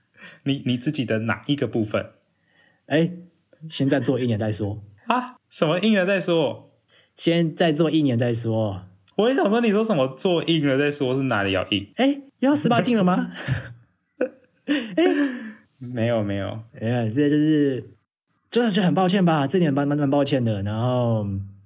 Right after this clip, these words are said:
Speaker 2: 不能再继续聊更多有趣的，的东西。嗯，暂时不行，我也觉得很，就是很对不起听众。
Speaker 1: 听你这么讲，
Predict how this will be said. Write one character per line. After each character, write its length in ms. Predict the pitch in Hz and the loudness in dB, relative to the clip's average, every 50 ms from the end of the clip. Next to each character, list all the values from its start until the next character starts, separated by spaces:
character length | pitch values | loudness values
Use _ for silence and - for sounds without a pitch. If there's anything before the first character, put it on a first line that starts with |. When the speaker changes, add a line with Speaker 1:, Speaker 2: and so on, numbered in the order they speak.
| _ _ | _ _
Speaker 2:
不 140 | - - 170 | -4 -2 0
能 140 | 156 143 135 | 0 0 2
再 180 | 147 143 143 135 | 2 2 2 2
继 180 | - 151 147 | 2 2 0
续 460 | 135 127 135 143 139 135 131 127 123 | 0 2 0 2 2 2 0 -2 -4
聊 260 | 117 120 113 113 113 117 | -4 -4 -4 -4 -4 -4
更 180 | 131 131 123 | -4 -2 -2
多 300 | 117 120 120 120 120 117 117 - - - - _ _ - | -2 -2 0 0 -2 -2 -4 -8 -18 -20 -20 _ _ -8
有 160 | 117 107 104 | -6 -6 -6
趣 180 | 101 - 160 143 | -4 -2 0 0
的， 160 | 139 120 110 - - - - _ _ | 2 0 -2 -4 -8 -18 -20 _ _
的 320 | - 120 113 110 107 107 107 | -6 -2 -2 -2 -2 -2 -2
东 160 | 120 139 143 | -2 -2 -4
西。 420 | - - 156 147 147 151 147 147 _ _ _ _ _ _ _ _ _ _ _ _ _ _ _ _ | -2 0 0 2 2 0 -2 -8 _ _ _ _ _ _ _ _ _ _ _ _ _ _ _ _
嗯， 300 | - 104 101 98 98 98 101 | -12 -10 -6 -6 -6 -6 -2
暂 200 | - - - 175 | 0 2 2 2
时 160 | 165 - 143 135 | 2 0 0 0
不 120 | 143 156 | 0 0
行， 340 | 151 - 131 104 95 98 98 - - - - - _ | 0 0 -2 -2 -4 -4 -8 -10 -12 -20 -20 -16 _
我 80 | - 135 | -2 0
也 80 | 139 | 0
觉 120 | 131 123 120 | 0 2 2
得 200 | 120 120 117 117 | 2 2 2 2
很， 440 | 113 107 101 98 95 95 92 95 98 | 0 -2 -2 -4 -6 -6 -6 -8 -8
就 120 | - 117 | -6 -4
是 200 | 113 113 113 110 | -2 -2 -2 -4
很 120 | 107 101 | -4 -6
对 120 | 98 120 117 | -4 -4 -4
不 40 | 113 | -4
起 80 | 117 | -4
听 160 | - - 110 | -4 -6 -6
众。 260 | 107 104 104 101 92 - - - - _ _ _ - | -4 -2 -4 -4 -4 -6 -14 -18 -20 _ _ _ -8
Speaker 1:
听 140 | - 147 143 | -6 -4 -4
你 140 | 143 131 | -4 -4
这 120 | 113 131 131 | -6 -6 -6
么 120 | 127 127 | -6 -6
讲， 220 | 110 - 120 107 | -4 -4 -4 -4